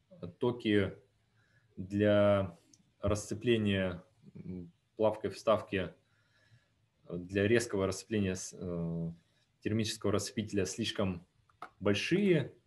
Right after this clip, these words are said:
но ещё недостаточные для срабатывания защиты,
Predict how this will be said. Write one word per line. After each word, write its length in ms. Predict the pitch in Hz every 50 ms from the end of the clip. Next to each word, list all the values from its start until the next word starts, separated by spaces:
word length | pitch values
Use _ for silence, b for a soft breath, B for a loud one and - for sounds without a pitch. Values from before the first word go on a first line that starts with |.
| _ _ _ _ - _ _ _ _ _ _ _ _
но 160 | - 123 143 147
ещё 260 | 135 143 - - 143
недостаточные 1000 | 131 123 120 113 107 113 104 - - 143 139 - 123 - - - 113 107 101 101
для 600 | 98 104 104 110 113 113 117 113 110 110 - - -
срабатывания 1000 | - - 104 98 98 113 117 117 113 107 101 98 98 95 92 92 92 87 85 - _ _ _ _ _ _ _ _ _ _ _ _ _ _ _ _ _ _ _ _ _ _ _ _ _ _ _ _ _ _ _ _ _ _
защиты, 840 | - 98 104 101 101 - - 123 - - 113 101 98 98 92 85